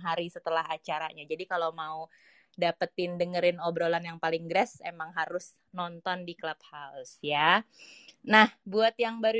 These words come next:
join dan bertanya-tanya, apa sih Investor Saham Bahagia ini?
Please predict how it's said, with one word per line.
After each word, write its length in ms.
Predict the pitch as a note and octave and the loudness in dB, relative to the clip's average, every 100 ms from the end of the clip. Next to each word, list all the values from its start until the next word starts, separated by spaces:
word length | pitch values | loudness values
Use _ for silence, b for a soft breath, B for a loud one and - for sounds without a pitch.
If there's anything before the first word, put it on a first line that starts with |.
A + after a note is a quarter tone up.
| G#3+ | -2
join 400 | G#3+ A3 C4 C4 | -2 0 0 -2
dan 160 | A#3 | -4
bertanya-tanya, 640 | G3+ G3+ G3+ G3+ G#3 A#3 A#3+ | -6 -8 -8 -8 -10 -10 -10
apa 240 | F#3 - | -10 -10
sih 240 | B3 E4 G4 _ - | -10 -10 -12 _ -16
Investor 480 | A3+ A3 A3 G#3+ G3+ | -10 -8 -6 -8 -8
Saham 320 | G#3 F#3+ F#3+ | -8 -8 -8
Bahagia 400 | F3 F3 F3+ F3 | -8 -8 -8 -10
ini? 320 | F3 G3 C4 | -10 -12 -12